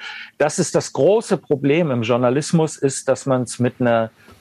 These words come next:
auf der einen Seite jetzt mittlerweile mit, äh, es waren schon immer sozusagen eher links geprägt, würde ich aber nicht als Problem sehen, wenn es, äh, so eine,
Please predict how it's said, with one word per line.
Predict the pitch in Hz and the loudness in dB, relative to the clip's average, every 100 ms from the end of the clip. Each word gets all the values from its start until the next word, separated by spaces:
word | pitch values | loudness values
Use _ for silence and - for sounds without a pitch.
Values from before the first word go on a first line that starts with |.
| _ - | _ -4
auf | 127 - | -2 0
der | 98 | 0
einen | 107 180 151 | 2 0 2
Seite | 139 143 135 | 2 2 0
jetzt | 120 135 | -2 -2
mittlerweile | 123 131 120 113 117 120 120 - | 0 0 2 2 2 2 0 -2
mit, | 117 113 - | -4 -4 -4
äh, | - 110 | 0 2
es | 113 - | 2 0
waren | 120 | -2
schon | 117 117 | 0 -2
immer | 123 160 180 170 - | 0 2 0 -2 -4
sozusagen | 110 110 117 113 110 | -4 -2 0 0 0
eher | 110 113 | 0 2
links | 120 165 - | 0 -2 -4
geprägt, | 156 - 160 - | -2 0 -2 0
würde | 123 135 | 0 0
ich | 120 | 0
aber | 120 | 0
nicht | 143 139 | 0 -2
als | 127 | -2
Problem | - 101 107 135 | -4 0 2 2
sehen, | 147 160 170 | 0 0 0
wenn | 120 117 | 0 0
es, | 110 98 | -2 0
äh, | 110 107 107 | 2 2 0
so | 113 | 0
eine, | 107 107 | 2 0